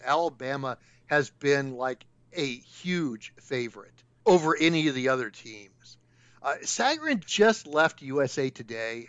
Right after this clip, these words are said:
and now is doing his own stuff again. So, uh, if you're looking for Sagarin on U S A Today, he's not there.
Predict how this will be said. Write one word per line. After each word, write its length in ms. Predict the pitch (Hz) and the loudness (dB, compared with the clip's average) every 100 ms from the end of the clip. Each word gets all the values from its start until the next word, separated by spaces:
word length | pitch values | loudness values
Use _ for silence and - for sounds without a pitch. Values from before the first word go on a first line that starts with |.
| 123 | -16
and 140 | 120 | -12
now 240 | 113 120 | -8 -6
is 160 | 120 - - | -6 -10 -8
doing 300 | 127 127 127 | -6 -4 -6
his 160 | 117 113 | -8 -10
own 240 | 110 104 | -10 -12
stuff 380 | - 113 104 - | -18 -14 -14 -16
again. 360 | 117 117 117 113 _ _ _ _ | -20 -20 -20 -20 _ _ _ _
So, 380 | - 139 120 107 | -4 0 0 0
uh, 360 | 117 120 131 | 0 2 2
if 240 | 151 151 117 | 0 -4 -2
you're 100 | 135 | 2
looking 240 | 175 202 | 2 0
for 120 | 160 | -4
Sagarin 460 | 156 165 151 143 139 | -4 0 2 2 0
on 200 | 117 127 | -2 -8
U 180 | 127 131 | -4 -4
S 140 | 127 | -4
A 100 | 135 | -8
Today, 280 | 123 113 120 | -10 -10 -10
he's 160 | 113 107 | -12 -12
not 240 | 117 - | -14 -12
there. 300 | 123 123 123 | -14 -10 -10